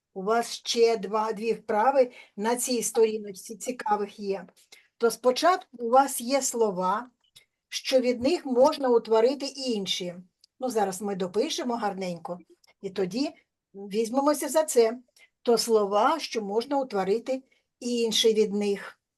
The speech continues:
Утворити, і коли будемо утворювати, виходить, що з'являються подовжені звуки.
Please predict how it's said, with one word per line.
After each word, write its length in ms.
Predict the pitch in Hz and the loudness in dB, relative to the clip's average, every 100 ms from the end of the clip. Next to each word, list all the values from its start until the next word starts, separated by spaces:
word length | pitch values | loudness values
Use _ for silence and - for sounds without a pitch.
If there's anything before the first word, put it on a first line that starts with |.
| _ _ | _ _
Утворити, 680 | 233 220 220 226 330 415 403 | -2 4 6 8 8 6 6
і 60 | 226 | 2
коли 240 | 240 233 | 6 4
будемо 400 | 247 247 254 277 | 4 2 2 2
утворювати, 720 | 339 415 466 349 208 196 185 - - - 240 | 0 4 4 4 -2 -4 -8 -14 -20 -10 -4
виходить, 440 | 262 440 440 403 | 2 6 6 4
що 200 | - 330 | 2 0
з'являються 800 | 247 254 240 254 330 349 - 339 | 4 4 6 6 4 0 -2 0
подовжені 720 | 233 208 220 233 254 254 247 | 0 2 2 2 -4 -4 -6
звуки. 540 | 190 190 190 185 196 | -6 -6 -6 -6 -12